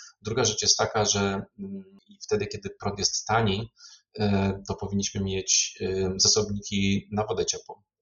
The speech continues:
żeby po prostu ją ogrzewać, e, wtedy użytkową i to też, e, to też może zbierać na przykład w nocy, kiedy jest małe zużycie, dużo wieje, em, e, i, i wtedy ogrzewać wodę. E, ale s-,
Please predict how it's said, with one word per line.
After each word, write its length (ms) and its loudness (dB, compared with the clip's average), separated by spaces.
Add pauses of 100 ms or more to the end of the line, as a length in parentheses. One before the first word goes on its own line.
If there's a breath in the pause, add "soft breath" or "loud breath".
(100)
żeby 260 -4
po 120 -6
prostu 300 -6
ją 180 -2
ogrzewać, 640 -4
e, 120 -14
wtedy 460 -6
użytkową 640 -6 (500 loud breath)
i 280 -6
to 140 -4
też, 480 2 (100)
e, 40 -8
to 120 -10
też 200 -2
może 240 -4
zbierać 420 -2 (120)
na 60 -6
przykład 280 -6 (100)
w 20 -6
nocy, 340 0
kiedy 180 -12
jest 180 -6
małe 240 0
zużycie, 440 -2
dużo 220 -10
wieje, 400 -4 (460 soft breath)
em, 260 -2 (360)
e, 220 -8
i, 320 -14
i 80 -10
wtedy 260 -8
ogrzewać 420 -6
wodę. 300 -10 (720 loud breath)
E, 340 0
ale 580 4
s-, 280 0